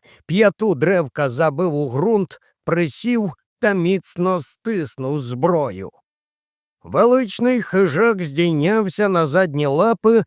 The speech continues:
заревів та навалився на скулену мавпу. Вістря увійшло в горлянку.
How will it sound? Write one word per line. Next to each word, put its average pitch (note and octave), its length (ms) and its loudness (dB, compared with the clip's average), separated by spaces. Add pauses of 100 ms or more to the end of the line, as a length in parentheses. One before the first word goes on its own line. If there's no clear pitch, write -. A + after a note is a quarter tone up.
(240)
заревів G3+ 840 2 (160)
та G3+ 140 4
навалився G#3+ 760 2
на D3 160 -2
скулену D#3+ 580 0
мавпу. A#2+ 580 -4 (880)
Вістря G3+ 800 0 (120)
увійшло D#3 760 0
в C#3+ 100 -2
горлянку. B2+ 840 -2